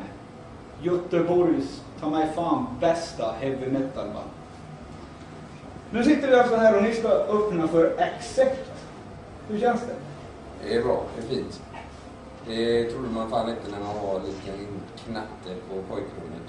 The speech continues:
Speaker 2: och bara lyssnade på Bålster Wall och tittade på planscher på Uno, Knarkschneider. Då trodde man fan inte att man skulle öppna för dem. Så det är jävligt mäktigt, fantastiskt fin upplevelse.
Speaker 1: Ja.
Speaker 2: En, eh, fjäder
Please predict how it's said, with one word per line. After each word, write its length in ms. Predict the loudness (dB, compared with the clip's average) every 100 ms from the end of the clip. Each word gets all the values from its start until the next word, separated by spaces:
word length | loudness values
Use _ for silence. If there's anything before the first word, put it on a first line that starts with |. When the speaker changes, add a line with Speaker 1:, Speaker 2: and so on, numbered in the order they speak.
| -10
Speaker 2:
och 160 | -10 -12 -14 -16 -16 -16 -16 -16 -14 -6 -2
bara 260 | 0 -2
lyssnade 300 | -6 -8 -10
på 260 | -8 -8 -8
Bålster 320 | -8 -10 -10 -8
Wall 200 | -6 -6 -8 -8
och 140 | -10 -12 -16 -14 -14 -12
tittade 280 | -8 -6 -6
på 160 | -8 -10 -8
planscher 420 | -8 -8 -10 -12 -10
på 60 | -10 -8
Uno, 420 | -8 -10 -10 -10 -10 -14 -16 -16 -16 -16 -16 -16 -16 -16 -16 -16 -14 -8
Knarkschneider. 680 | -4 -4 -4 -8 -8 -6 -6 -6
Då 60 |
trodde 220 | -6 -6 -6
man 140 | -6
fan 300 | -6 -6 -6
inte 120 | -8
att 140 | -8 -10
man 80 | -12
skulle 400 | -12 -10 -10 -10 -12 -14 -10
öppna 240 | -8 -6
för 80 | 0
dem. 120 | 0 0
Så 100 | 0
det 180 | 2
är 40 | 4
jävligt 240 | 4 2
mäktigt, 360 | -2 -4 -8 -10
fantastiskt 680 | -10 -6 -6 -6 -12 -14 -16 -16 -16 -16 -16 -12
fin 180 | -8 -6
upplevelse. 440 | -6 -8 -8 -8 -12 -14 -14 -16 -6
Speaker 1:
Ja. 80 | 2
Speaker 2:
En, 220 | 2 2
eh, 160 | -2 -4
fjäder 540 | -4 -2 -2 -4 -6